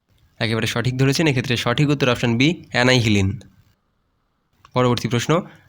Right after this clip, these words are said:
"তুমি কাল স্কুলে যেও" বাক্যে কোন প্রকার ক্রিয়ার ব্যবহার হয়েছে? একদম সঠিক উত্তর অপশন সি, ভবিষ্যৎ অনুজ্ঞা।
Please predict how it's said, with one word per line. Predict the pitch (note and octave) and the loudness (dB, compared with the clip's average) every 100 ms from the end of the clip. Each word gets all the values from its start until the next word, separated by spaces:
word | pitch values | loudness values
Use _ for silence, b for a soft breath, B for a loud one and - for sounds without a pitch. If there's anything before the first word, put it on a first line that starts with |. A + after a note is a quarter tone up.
| B | B
"তুমি | C#3+ E3 | 0 2
কাল | D#3 D#3 | 2 0
স্কুলে | D#3 D#3 D3+ | 0 2 4
যেও" | A#2+ G#2 G2 - _ _ - | 4 2 -2 -10 _ _ -6
বাক্যে | A#2 - C#3 | -4 -4 -2
কোন | D3+ D#3+ | 0 0
প্রকার | D3 D3 | 0 0
ক্রিয়ার | D3 C#3+ D3 | 0 0 2
ব্যবহার | B2 A#2 B2 A#2 | 2 2 2 0
হয়েছে? | G#2+ G2+ G#2 - - _ - - _ _ _ _ _ _ _ _ _ _ _ _ _ _ _ _ _ _ _ _ _ _ _ _ - | 0 -2 -4 -6 -14 _ -20 -20 _ _ _ _ _ _ _ _ _ _ _ _ _ _ _ _ _ _ _ _ _ _ _ _ -8
একদম | C3 A#2 G2+ F#2 G2 _ | -4 -2 -2 -4 -6 _
সঠিক | - A#2+ A#2+ B2 | -8 -6 -2 -2
উত্তর | B2 A2+ | -2 -4
অপশন | - A2 | -2 -4
সি, | A#2+ F3 - - A2 | -2 -4 -4 -12 -2
ভবিষ্যৎ | A2+ C3+ - C3+ | 2 2 2 2
অনুজ্ঞা। | A2+ A2 G#2+ G#2 G2+ | 2 0 0 -2 -4